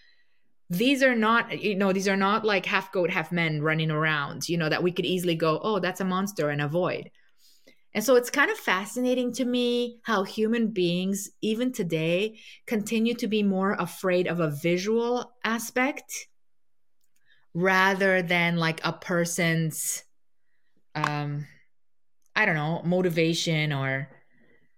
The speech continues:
like, I don't know how to explain. Like, if we're walking down the street and you see a monster, you're gonna scream and run. If you're walking down the street and you see a good-looking white dude,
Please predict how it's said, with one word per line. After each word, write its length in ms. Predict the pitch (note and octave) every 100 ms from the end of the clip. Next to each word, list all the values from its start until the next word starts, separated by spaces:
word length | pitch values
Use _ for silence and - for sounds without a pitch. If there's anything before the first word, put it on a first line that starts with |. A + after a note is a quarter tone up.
| _ _ _ -
like, 240 | F3+ F3+ - _
I 120 | - F#3
don't 100 | F#3+
know 60 |
how 80 | F3+
to 40 |
explain. 200 | F3 D#3+
Like, 220 | F3 A3+ - _ - _ - _ _ _
if 160 | G3+ A#3+
we're 120 | A3+
walking 320 | A#3+ C4+ D4+
down 200 | C4+ A#3+
the 60 | A#3
street 300 | - G#3 -
and 160 | F#3
you 60 | F3+
see 260 | - G#3+
a 120 | A3+ F#3
monster, 880 | F3+ F3 F3 E3+ - C3 G2+ A2+ -
you're 120 | F#3
gonna 120 | G3+
scream 340 | G3+ - F#3 F3
and 160 | D#3
run. 360 | D3 C#3+ - - - - -
If 120 | F#3
you're 100 | G3
walking 380 | G3 A3+ B3+ C#4
down 160 | C4+ B3
the 80 | A#3+
street 320 | - G3+ F#3
and 100 | F3
you 40 |
see 160 | E3 F3+
a 60 |
good-looking 500 | E3 F3 F3+ F3+ F#3+ E3+
white 200 | F3 E3+
dude, 360 | D3 C3+ E3